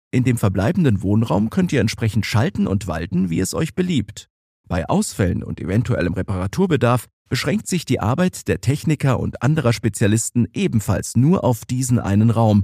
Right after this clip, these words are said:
sodass ihr je nach Lage des Technikraums in eurem Wohnbereich weitestgehend ungestört bleibt.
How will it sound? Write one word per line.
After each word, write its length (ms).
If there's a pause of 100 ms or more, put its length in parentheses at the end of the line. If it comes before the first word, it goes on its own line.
(280)
sodass 380
ihr 140
je 180
nach 260
Lage 360
des 180
Technikraums 720 (220)
in 140
eurem 260
Wohnbereich 640
weitestgehend 720
ungestört 680
bleibt. 360